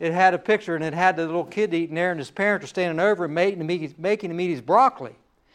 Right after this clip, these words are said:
He said, "Well, if they can make hamburgers out of vegetables, why can't they make broccoli out of hamburger?" <laughs> So, so he'd like it, right? Yeah, laughter's got laughed at. I thought it was kind of funny.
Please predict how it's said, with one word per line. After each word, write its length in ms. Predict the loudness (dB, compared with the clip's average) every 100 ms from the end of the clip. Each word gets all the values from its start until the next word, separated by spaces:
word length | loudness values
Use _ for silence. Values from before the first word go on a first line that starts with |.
| _ _
He 160 | -2
said, 280 | 2 4 6
"Well, 180 | 6 6
if 80 | 6
they 160 | 4
can 220 | 4 0 2
make 200 | 2 4
hamburgers 560 | 2 2 4 2 4
out 160 | 6 6
of 60 |
vegetables, 460 | 6 4 2 -4 2
why 160 | 2 2
can't 200 | 0 0
they 80 |
make 220 | 0 0 4
broccoli 420 | 4 4 2 4
out 140 | 6
of 80 | 6
hamburger?" 540 | 2 2 2 2 -4 -18 -20 -20 -20 -14
<laughs> 1200 | -14 -12 -14 -16 -20 -20 -20 -20 -20 -20 -16 -12
So, 260 | -2 0 0
so 260 | 0 2
he'd 200 | 4 2
like 260 | 4 2 2
it, 80 | -4
right? 320 | -2 -2 -4 _ _ -20 -20 -20 -20 -20 _ -12
Yeah, 220 | -10 -8
laughter's 400 | -6 -6 -6 -6
got 260 | 0 0 2
laughed 300 | 0 0 0
at. 180 | -4 -4
I 80 |
thought 140 | -6 -6
it 40 |
was 100 | -6
kind 180 | -10 -12
of 80 | -10
funny. 320 | -10 -10